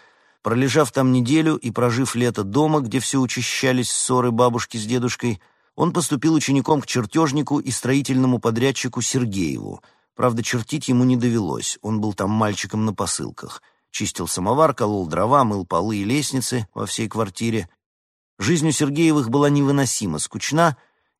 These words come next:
и опять все дрались и ссорились. Но уже не так грубо и живописно, как в детстве, а худосочно,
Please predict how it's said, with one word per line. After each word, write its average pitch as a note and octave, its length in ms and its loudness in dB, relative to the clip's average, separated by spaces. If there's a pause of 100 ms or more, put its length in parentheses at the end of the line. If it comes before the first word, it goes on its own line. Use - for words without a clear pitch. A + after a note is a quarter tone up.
и B2 80 -2
опять B2+ 320 0
все - 220 -2
дрались A2+ 480 0
и - 20 -4
ссорились. D2 720 -4 (460)
Но D#3+ 160 2
уже A#2+ 200 2
не G#2 100 -2
так F3 260 2
грубо D3 360 2
и D3 80 4
живописно, C3 600 2
как B2+ 140 0
в A2 140 -2
детстве, A2+ 480 0
а - 20 0
худосочно, - 800 -4